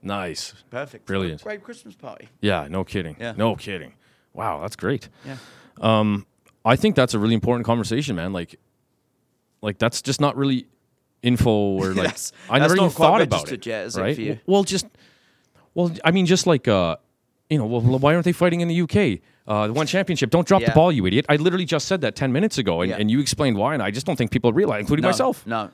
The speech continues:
Speaker 2: I, I, I have, I've actually put it on several comments to people back in England who are friends of mine or ex-students stuff. "Oh, this would sell fifty thousand at Wembley. This would
Speaker 1: Maybe.
Speaker 2: sell out the O two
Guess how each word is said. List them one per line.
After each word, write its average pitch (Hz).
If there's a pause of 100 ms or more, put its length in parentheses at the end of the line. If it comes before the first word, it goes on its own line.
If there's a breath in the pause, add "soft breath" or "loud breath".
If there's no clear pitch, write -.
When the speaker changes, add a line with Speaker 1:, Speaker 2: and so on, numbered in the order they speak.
Speaker 2:
I, 143
I, 165
I 165
have, 170
I've 143
actually 180 (320)
put -
it -
on 120
several 123
comments 147
to 120
people 123
back - (240 soft breath)
in 117
England 123
who 113
are 110
friends 123
of 110
mine 107
or 104
ex-students 117
stuff. - (320 soft breath)
"Oh, 190
this 185
would 165
sell 175
fifty 165
thousand 156 (260)
at 113
Wembley. 127
This 117
would 123
Speaker 1:
Maybe. 165
Speaker 2:
sell 175
out 151
the 151
O 151
two 147